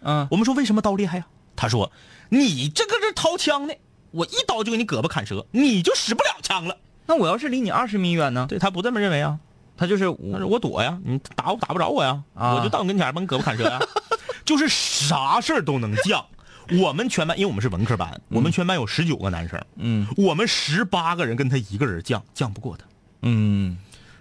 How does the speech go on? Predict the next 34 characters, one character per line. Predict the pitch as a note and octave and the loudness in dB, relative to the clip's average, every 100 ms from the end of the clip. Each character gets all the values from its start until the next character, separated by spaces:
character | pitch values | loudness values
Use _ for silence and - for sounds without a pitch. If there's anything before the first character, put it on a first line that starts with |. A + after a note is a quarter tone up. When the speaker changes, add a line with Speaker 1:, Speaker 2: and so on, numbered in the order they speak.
| - | -2
Speaker 2:
就 | G#4 | 0
是 | F#4+ E4 - _ - | 2 0 -4 _ -4
他 | - C#4 C#4 | 0 0 0
不 | - E3+ | -2 0
是 | A3 B3 | 2 0
说 | - F3 E3+ - | 2 2 2 -2
这 | A#3+ | -2
个 | F3+ | -2
人 | A2+ G#2 D#3 | 0 2 0
坏， | C#3 D#4 C#4+ - _ _ - - | 0 0 0 -2 _ _ -20 -12
他 | - D#4+ | -2 0
也 | E3+ | 0
不 | - G#3 | -2 0
是 | B3 | 2
说 | A#3 | 2
这 | A#3 B3 | 2 0
个 | E3 | 0
人 | E3 | 0
价 | A3 G#3 | 0 -2
值 | G3+ | 0
观 | G#3 | 2
有 | E3 | 2
问 | G2+ A3 D#3+ | 2 0 0
题。 | - - | -4 -16
Speaker 1:
嗯。 | - _ | -20 _
那 | D3 | -4
后 | D#3 | 0
来 | F3+ F3 | 0 0
你 | A#2+ | 0
们 | B2 | 0
揍 | G#3 E3+ | 0 0
他 | C3 | 0
了 | |
吗？ | B2 A#2 | 0 -2